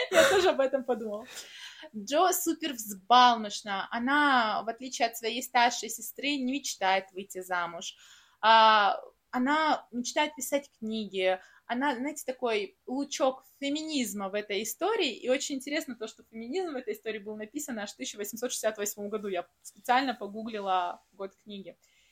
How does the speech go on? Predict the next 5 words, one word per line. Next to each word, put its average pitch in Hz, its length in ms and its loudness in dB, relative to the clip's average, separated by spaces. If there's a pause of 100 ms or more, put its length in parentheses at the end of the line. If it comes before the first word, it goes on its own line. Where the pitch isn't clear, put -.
(340)
И 226 80 -6
вот 262 140 4
когда 254 540 4
Лори 247 400 2
наконец-таки 202 960 -6